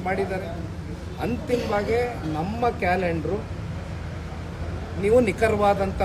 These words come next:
ಒಂದು ದಿನಾಂಕ ನಿಗದಿ ಮಾಡಿ, ನಿಮ್ಮ ಅನುಕೂಲಕ್ಕೆ ತಕ್ಕಂತೆ ತಿಂಗಳಲ್ಲಿ ಯಾವ ದಿನ ನೀವು ಈ ಐದು ಗ್ಯಾರಂಟಿಗಳನ್ನ ಸಂಪೂರ್ಣಗೊಳಿಸ್ತೀರಿ ಅಂತಕ್ಕಂಥದ್ದು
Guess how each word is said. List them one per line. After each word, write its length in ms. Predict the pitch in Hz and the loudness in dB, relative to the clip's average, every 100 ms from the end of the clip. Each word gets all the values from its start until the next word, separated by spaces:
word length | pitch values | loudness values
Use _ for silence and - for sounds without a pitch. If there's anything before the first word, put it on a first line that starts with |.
| 180 | 0
ಒಂದು 200 | 175 196 247 - - 170 | 2 2 2 -2 -6 -2
ದಿನಾಂಕ 380 | 185 196 170 - - - - - - - - | 4 4 4 -4 -8 -8 -8 -10 -8 -8 -4
ನಿಗದಿ 240 | 208 226 220 | 0 2 2
ಮಾಡಿ, 180 | 151 131 - - - - - - - - - - - - 196 | 2 -2 -6 -8 -10 -10 -10 -10 -8 -8 -8 -8 -8 -4 2
ನಿಮ್ಮ 160 | 254 254 | 6 6
ಅನುಕೂಲಕ್ಕೆ 400 | 233 220 208 - | 4 2 2 0
ತಕ್ಕಂತೆ 360 | - - - - - - - - - - - - | -2 -2 -4 -4 -8 -8 -8 -8 -8 -8 -8 -4
ತಿಂಗಳಲ್ಲಿ 420 | 240 247 240 240 226 | -2 4 6 6 6
ಯಾವ 120 | 175 214 | 6 4
ದಿನ 140 | 202 220 208 | 2 0 2
ನೀವು 160 | 170 127 - - - - - - | 2 0 -6 -8 -8 -8 -6 -2
ಈ 40 | 208 190 | 4 4
ಐದು 120 | 214 202 | 4 4
ಗ್ಯಾರಂಟಿಗಳನ್ನ 600 | 196 190 180 175 175 233 - | 4 4 0 -2 0 0 0
ಸಂಪೂರ್ಣಗೊಳಿಸ್ತೀರಿ 840 | 180 190 180 165 151 - - - - - 156 - - - - | -2 0 0 2 2 0 -4 -4 -4 -4 -4 -4 -4 -6 -2
ಅಂತಕ್ಕಂಥದ್ದು 600 | 240 214 202 202 202 196 | -2 0 0 0 0 4